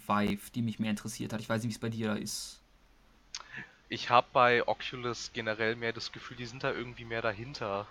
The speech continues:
Speaker 2: das Produkt irgendwie am Leben zu halten. Ich hab irgendwie das Gefühl, H T C interessiert es irgendwie nicht so. Die haben halt diese, dieses Headset da zusammen mit, äh, Valve Steam V R rausgebracht, aber ich hab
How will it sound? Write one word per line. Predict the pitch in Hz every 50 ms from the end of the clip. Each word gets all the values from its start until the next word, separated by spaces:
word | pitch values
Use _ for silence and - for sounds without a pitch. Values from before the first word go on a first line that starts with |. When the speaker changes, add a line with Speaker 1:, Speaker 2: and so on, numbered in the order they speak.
| - - - -
Speaker 2:
das | 107 - - - - -
Produkt | - - 110 - 127 - - -
irgendwie | 71 101 104 107 104 - 110 104 104 107 107 - - - - - - - - - - - - - - -
am | - 110
Leben | 110 113 120 123 120
zu | - - 107
halten. | 104 101 101 104 107 - 110 107 107 107
Ich | - -
hab | 117 113 -
irgendwie | 104 110 113 110 117
das | 110 110 - -
Gefühl, | - 113 - - 123 107
H | 107 107
T | 113 - 117 -
C | - - 117
interessiert | 117 - - - - - 123 -
es | - -
irgendwie | 113 107 - 110 104
nicht | 104 104 -
so. | - 113 107 107 - - - - - - - -
Die | - 104
haben | 104 104 113
halt | 120 113 113 - - - 113 117
diese, | 117 113 110 117 113 113 110 110 110 - - - - - - - - - - _ -
dieses | 117 110 110 113 - -
Headset | 117 113 - - - 143 139 139 -
da | - 120 117 117
zusammen | - - - 117 - 120 110 110 113 117 117 120 113 104 - 113
mit, | 113 113 113 - -
äh, | - 104 104 104 107 104 -
Valve | 107 104 113 123 - -
Steam | - - - - 117 117 135 143
V | 135 135 127
R | - - 123 135 135
rausgebracht, | - 131 131 135 - - - 131 113 - 123 131 139 - - - - -
aber | - 117 113 110 113 113 - - - - - - - - -
ich | 120 - -
hab | 123 120